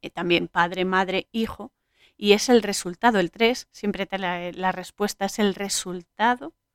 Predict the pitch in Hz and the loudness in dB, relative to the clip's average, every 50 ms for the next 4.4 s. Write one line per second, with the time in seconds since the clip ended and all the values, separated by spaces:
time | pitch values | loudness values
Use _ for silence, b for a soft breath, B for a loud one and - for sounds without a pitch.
0 | _ _ _ _ _ _ _ _ _ _ _ - 196 175 202 202 226 233 226 214 | _ _ _ _ _ _ _ _ _ _ _ -8 -6 0 2 2 4 4 4 2
1 | 208 - 202 - - 202 208 214 214 208 196 - - - 180 - - 202 233 262 | 0 -2 -8 -8 -2 0 0 2 2 0 -2 -2 -2 -4 -4 -2 2 4 4 4
2 | - - _ _ - _ _ _ _ _ _ _ _ _ _ _ _ - 180 190 | 4 -2 _ _ -20 _ _ _ _ _ _ _ _ _ _ _ _ -14 -10 -6
3 | - 247 - - 202 - 196 196 - 202 202 196 180 180 170 165 180 - - - | -6 -4 -2 -2 -2 0 0 -2 0 2 2 2 2 0 -4 -6 -8 -10 -2 2
4 | 226 233 226 - - - 220 | 2 2 2 0 -10 -12 -12